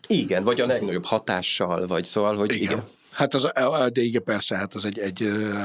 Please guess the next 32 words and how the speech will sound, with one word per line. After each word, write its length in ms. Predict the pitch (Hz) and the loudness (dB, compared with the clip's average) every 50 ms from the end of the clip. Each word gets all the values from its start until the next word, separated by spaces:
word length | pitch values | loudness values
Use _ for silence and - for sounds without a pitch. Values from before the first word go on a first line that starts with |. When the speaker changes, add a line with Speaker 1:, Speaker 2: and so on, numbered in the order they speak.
| 101 | -4
Speaker 2:
állandó 640 | - - 101 98 95 92 92 90 90 92 101 104 101 | -4 -2 -2 -2 -2 -2 -4 -4 -6 -6 -4 -2 -2
alapkérdés, 720 | 101 95 95 - - - 107 92 92 92 101 98 92 - | -2 -4 -6 -8 -6 -4 -4 -4 -4 -6 -4 -2 -2 -2
ugye, 220 | 110 92 98 95 95 | -2 -4 -4 -4 -4
amit 240 | 90 92 101 92 - | -4 -4 -6 -6 -6
én 120 | 98 92 | -6 -4
is 120 | 90 - | -4 -6
mindig 220 | - 92 92 90 - | -4 -4 -6 -4 -4
szoktam 380 | - - 95 - - 104 90 | -4 -4 -4 -6 -8 -6 -6
mondani, 380 | 92 92 90 90 92 95 95 92 | -4 -4 -6 -4 -6 -6 -6 -4
hogy, 200 | 87 95 90 90 - - - - - - - - | -6 -6 -8 -8 -12 -16 -16 -16 -16 -18 -20 -14
hogy 220 | - - 92 90 | -10 -10 -8 -6
ez 220 | - 90 98 104 110 | -4 -4 -2 -2 -2
aztán 400 | 123 90 95 - - 95 92 90 | -2 0 -2 -2 -2 -2 -4 -2
a 140 | 90 92 90 | -2 -4 -2
popzenében 640 | - - 107 92 - 95 90 87 90 82 87 90 | -2 -2 -2 -2 -2 -4 -4 -4 -6 -6 -6 -6
is 140 | 92 - - | -6 -4 -6
ugyanezt 360 | - 95 95 90 90 90 - | -6 -6 -6 -6 -4 -4 0
történik, 540 | - 151 143 139 131 - 120 110 104 101 101 | 2 2 2 2 0 0 0 0 0 -4 -8
hogy 180 | - - 113 101 | -10 -10 -8 -4
meg 200 | 113 113 104 101 | -4 -4 -4 -4
vagyunk 340 | 107 101 92 107 95 - - | -8 -8 -8 -8 -10 -6 -4
róla 140 | 104 95 | -4 -4
győződve, 500 | 95 92 120 123 107 87 104 98 90 101 | 0 0 0 0 2 0 -4 -6 -6 -8
hogy 200 | 101 90 98 90 | -8 -6 -6 -6
a 60 | 92 90 | -4 -4
Black 200 | 92 92 90 - | -2 -2 0 -2
Sabbath 340 | - - 90 87 87 - | -2 -2 -4 -8 -8 -8
a 40 | - | -6
heavy 240 | 87 110 107 98 101 | -4 -4 -4 -4 -4
metalnak 560 | 101 - - - 110 98 95 98 98 - - | -4 -6 -4 -2 -2 -2 -2 -4 -6 -6 -4
a 400 | 113 101 98 98 98 110 180 208 | -4 -2 0 0 0 2 0 0
föltalálója, 920 | - - 151 135 143 147 - 151 147 143 143 143 147 147 147 151 147 147 143 | 2 2 2 2 2 2 2 2 2 2 2 2 2 2 2 2 2 2 0